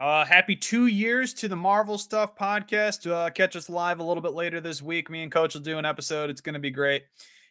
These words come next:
And then, uh, we got some Ant-Man stuff moving forward. Uh, Gotham City Rogues podcast. I look forward to a fan cast of the Teenage Mutant Ninja Turtles that Noah and I did,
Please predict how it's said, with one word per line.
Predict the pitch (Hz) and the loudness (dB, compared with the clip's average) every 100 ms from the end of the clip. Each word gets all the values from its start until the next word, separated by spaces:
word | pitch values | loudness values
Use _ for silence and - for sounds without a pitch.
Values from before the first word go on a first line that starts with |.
| _ | _
And | 131 143 | 0 2
then, | 147 147 | 2 4
uh, | 147 147 | 2 2
we | 147 | 2
got | 151 | 2
some | 156 147 | 0 -4
Ant-Man | 156 147 147 | -4 -4 -6
stuff | 143 156 143 143 | -4 4 4 4
moving | 147 139 127 | -4 -4 -4
forward. | 143 139 139 135 | 0 2 4 2
Uh, | 120 127 127 | 0 0 0
Gotham | 120 135 131 127 | 2 0 2 -6
City | 143 135 | -2 -2
Rogues | 123 147 151 156 | 4 8 8 4
podcast. | - 156 151 135 156 147 135 | 2 4 4 4 2 2 0
I | |
look | 135 120 | -4 -4
forward | 143 139 135 127 | 0 0 0 -4
to | 139 135 | -4 -4
a | |
fan | 117 - 139 143 131 | -4 2 2 2 -2
cast | - 131 127 127 | 2 2 2 -6
of | |
the | 117 | -10
Teenage | - 147 135 131 | -6 -2 -2 -2
Mutant | 139 113 123 | -6 -4 -4
Ninja | 143 143 | -2 0
Turtles | - 156 156 139 | 2 4 2 2
that | 139 120 | 0 2
Noah | 123 151 160 | 4 4 4
and | 156 | 4
I | 160 156 | 4 4
did, | 160 170 156 | 2 0 -2